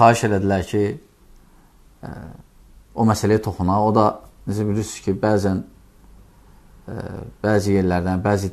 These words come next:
dinlərin adətləri, əqidələri, ə, müsəlman cəmiyyətlərinə yeridilir.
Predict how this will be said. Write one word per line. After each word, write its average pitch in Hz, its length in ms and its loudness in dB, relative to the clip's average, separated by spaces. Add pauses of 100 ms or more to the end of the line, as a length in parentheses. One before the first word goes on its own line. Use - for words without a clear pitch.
dinlərin 90 320 0 (160)
adətləri, 85 560 -2 (720)
əqidələri, 87 560 0 (1500)
ə, - 100 -16 (380)
müsəlman 104 480 0
cəmiyyətlərinə 92 560 0
yeridilir. 73 500 -4